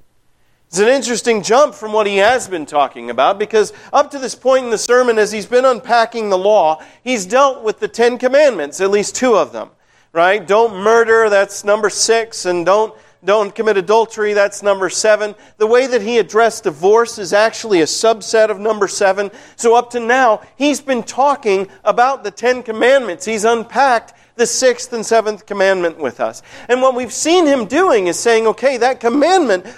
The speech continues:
was given to shape the kind of people you are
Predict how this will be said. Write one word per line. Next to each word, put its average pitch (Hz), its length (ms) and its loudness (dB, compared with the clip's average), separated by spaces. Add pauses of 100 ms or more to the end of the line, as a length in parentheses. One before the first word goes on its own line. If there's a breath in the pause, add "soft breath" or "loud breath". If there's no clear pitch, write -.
(120)
was 220 200 0
given 277 560 0 (200 soft breath)
to 233 100 -8
shape - 500 0
the 294 100 -10
kind 277 380 0
of - 180 -6
people 269 380 -2
you 196 240 0
are 180 240 2